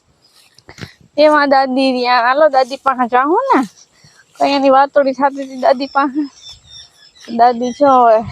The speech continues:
નાવા ગયા. તો પ્રિયલબેનનો કાલો ચક્કર મરાવી લઈએ. પ્રિયલના પપ્પા છે નહીં. જીતભાઈ સૂતા, તો અમે બચ્યા બે.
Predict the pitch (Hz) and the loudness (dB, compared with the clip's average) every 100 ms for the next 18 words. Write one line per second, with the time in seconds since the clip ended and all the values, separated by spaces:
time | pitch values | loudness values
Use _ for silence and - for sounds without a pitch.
0 | - - - 262 233 226 226 233 220 269 | -16 -18 -12 -6 -2 0 0 -2 0 0
1 | 269 220 - - - - - - - - | 0 -4 -20 -20 -20 -20 -20 -20 -10 -10
2 | 240 247 233 220 226 220 233 247 240 233 | -2 0 2 0 -4 -2 -2 -2 -4 -8
3 | - 233 247 262 269 277 269 269 277 269 | -4 -2 0 2 2 2 2 2 2 -4
4 | - - _ - 233 240 226 226 240 240 | -14 -20 _ -20 -2 0 0 -4 -2 -2
5 | 233 - 277 262 277 285 _ - _ _ | -4 -4 -4 -2 -4 -6 _ -20 _ _
6 | - - 247 208 254 247 - 277 277 262 | -18 -6 -4 0 0 0 -2 -4 -2 -2
7 | 294 - 330 254 233 226 247 247 226 269 | -4 -2 -2 0 2 0 0 -2 0 -2
8 | - 240 226 240 | 0 -2 0 -2